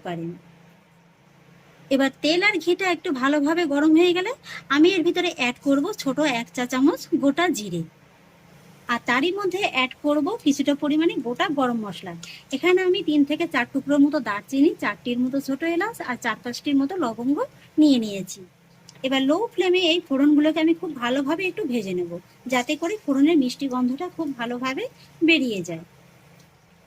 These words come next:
ফোড়নটাকে আমি খুব সুন্দর করে ভেজে নিয়েছি।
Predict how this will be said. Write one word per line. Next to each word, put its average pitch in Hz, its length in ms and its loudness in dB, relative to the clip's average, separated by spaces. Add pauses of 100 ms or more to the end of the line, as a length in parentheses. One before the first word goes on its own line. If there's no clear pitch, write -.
(120)
ফোড়নটাকে 349 540 0
আমি 370 100 0 (100)
খুব 415 120 -12 (120)
সুন্দর 302 360 6
করে 320 140 0 (100)
ভেজে 285 260 0
নিয়েছি। 330 340 0